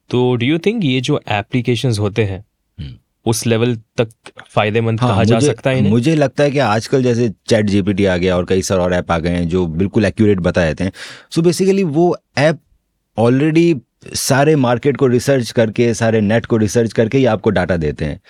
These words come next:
Speaker 2: So
Speaker 1: हम्म।
Speaker 2: अगर मैं कुछ मेडिकल का सवाल पूछूंगा उनसे, तो वो definitely वो उन, आ, वेबसाइट्स को या उन जर्नल्स को तवज्जो देंगे जो कि वाकई ऑथेंटिक होंगे।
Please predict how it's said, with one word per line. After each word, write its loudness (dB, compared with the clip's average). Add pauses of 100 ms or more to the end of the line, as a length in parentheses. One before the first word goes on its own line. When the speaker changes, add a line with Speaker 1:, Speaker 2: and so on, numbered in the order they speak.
(300)
Speaker 2:
So -4
Speaker 1:
हम्म। 4
Speaker 2:
अगर 4
मैं 2
कुछ 0
मेडिकल 2
का 0
सवाल 2
पूछूंगा 0
उनसे, 0
तो -2
वो 0
definitely 2
वो 2 (320)
उन, 2 (760)
आ, 0
वेबसाइट्स 0
को 2
या 4
उन 2
जर्नल्स 2
को 0
तवज्जो 2
देंगे 2
जो 2
कि 0
वाकई 0
ऑथेंटिक 0
होंगे। -4